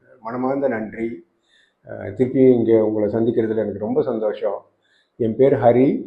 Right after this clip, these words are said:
நான் ஆங்கிலத்துல மன அமைதியை பத்தி ஒரு விரிவான புத்தகம் எழுதியிருக்கேன்.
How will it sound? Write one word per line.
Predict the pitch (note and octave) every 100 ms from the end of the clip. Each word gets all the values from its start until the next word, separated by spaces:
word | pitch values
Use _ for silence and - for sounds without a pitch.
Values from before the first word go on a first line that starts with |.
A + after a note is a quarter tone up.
| - _ _ -
நான் | A2 G2+ G2+ G2 -
ஆங்கிலத்துல | C3 G3 G3 C#3 A#2 A2 - - -
மன | A#2+ E3+
அமைதியை | E3+ D3+ B2+ A2
பத்தி | G#2 D#3
ஒரு | D3+ B2
விரிவான | B2 D3 D#3+ E3+
புத்தகம் | C#3+ C3 A#2
எழுதியிருக்கேன். | G#2 G#2 G2 G#2 G#2